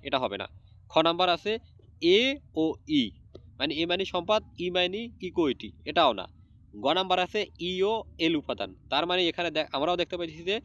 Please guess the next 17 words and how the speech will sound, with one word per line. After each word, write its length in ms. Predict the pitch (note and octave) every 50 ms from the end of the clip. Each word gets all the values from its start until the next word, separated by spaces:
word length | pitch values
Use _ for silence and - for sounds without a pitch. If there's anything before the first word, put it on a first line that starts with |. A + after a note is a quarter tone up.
| - - - - - - - -
ই 140 | E3+ F#3 G3+ G#3
ও 80 | G3+ G3 F#3+
আছে 280 | F3 D#3+ - - A3 C4 D#4+ - - - - - - - -
এবং 220 | D#3+ D#3 E3 D#3+ D#3 D3+ - - - - -
এল 140 | F3 F#3
ও 80 | E3 C#3
আছে, 200 | A#2+ G#2 - G#2
তার 180 | G#2 A#2+ B2+ C3+
মানে 140 | C#3 D3 D3+ C#3+
গ 100 | A2 A#2+ C3
নাম্বার 240 | C#3+ D#3 D#3+ D#3+ D3
প্রশ্ন 260 | - - C#3+ B2+ C3 B2+
উত্তরই 280 | A#2 - C3 A#2 A2 A2
হবে। 140 | G#2+ G#2+ - _ - - - - - - - - - - - -
তাহলে 280 | B2+ C3+ D#3 E3 F#3+ G#3+
দ্বারে 300 | E3+ C3 B2+ C3 C#3 D#3 E3+
পণ্য 300 | - - D3 C#3 C3+ C3